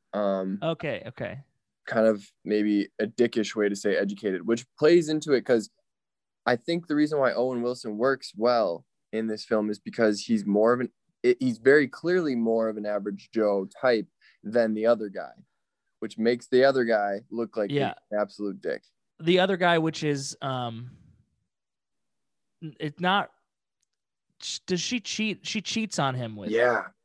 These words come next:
Speaker 2: Yeah,
Speaker 1: What,
Speaker 2: yeah, yeah.
Speaker 1: what the fuck is his name though? Um,
Speaker 2: It's like Gil.
Speaker 1: No, Gil is, is the main character.
Speaker 2: Is the main, is Owen Wilson.
Speaker 1: And I wanna say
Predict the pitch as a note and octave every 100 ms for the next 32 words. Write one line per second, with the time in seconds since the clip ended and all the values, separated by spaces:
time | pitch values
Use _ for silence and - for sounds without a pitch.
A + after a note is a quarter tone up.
0 | _ E3 D3 C3 A#2+ G#2 F#2 C2 - E3+
1 | F3 D#3+ C#3+ A#2+ A#2 A2+ A2 G2+ D#2+ -
2 | - G#2+ G2+ F#2+ G2 - F#3+ A#3+ D#3+ C#3
3 | F3+ G3+ B2+ - - _ _ _ A#2 D3
4 | C3 A2 D3 E3 F3 D3+ A2+ - - _
5 | _ _ _ B2 A#2 A#2 C3+ A#2+ G#2 E2+
6 | E2 G3 G3 E3+ F#3 F3+ F3 F3 F3+ E3+
7 | D#3+ D3+ D3 C3+ - A2+ D#3 _ _ _
8 | - B2 B2+ B2 C3 C3+ B2+ - C3 B2
9 | A#2 A2